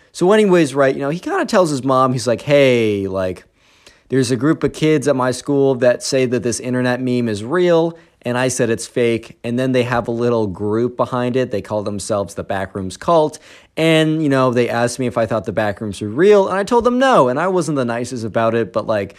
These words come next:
whatever, that's kind of irrelevant. But they've been, like, they sent me a letter in my locker saying that I were, I'm gonna have to pay consequences, and they also, they followed me back home. And they're like, "They followed you?" And his mom's like,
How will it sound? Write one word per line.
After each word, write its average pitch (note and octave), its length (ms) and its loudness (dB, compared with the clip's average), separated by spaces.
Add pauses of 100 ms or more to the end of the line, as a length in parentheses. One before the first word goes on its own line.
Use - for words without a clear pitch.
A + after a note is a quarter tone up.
(260)
whatever, A#2+ 500 2
that's A#2 260 -2
kind B2 160 -6
of G#2 100 -4
irrelevant. G#2+ 600 -2 (460)
But C#3 160 0
they've D#3 200 4
been, D3+ 180 2
like, C3+ 160 2
they C3+ 180 2
sent D#3+ 320 0
me D#3 100 0
a C#3 80 4
letter B2 320 2
in A2+ 60 -2
my G2 140 -4
locker A#2 540 0
saying G#2 320 -4
that F#2+ 120 -4
I G#2 140 -4
were, G2+ 320 -2
I'm G2+ 140 -6
gonna G2 100 -6
have G2 120 -8
to G2 60 -10
pay G2+ 220 -8
consequences, C#3+ 1120 0 (320)
and A#2 240 -2
they A#2 140 2
also, A#2+ 500 0
they A2 120 -2
followed B2+ 420 0
me A#2 100 -4
back F#2 280 -4
home. F2+ 300 -8
And G#2+ 120 -8
they're G#2+ 100 -4
like, F2+ 220 -6
"They F#2+ 100 -8
followed E3+ 340 0
you?" A#2+ 160 0
And A#2+ 120 -4
his A2 120 -4
mom's B2 280 0
like, G#2 140 -8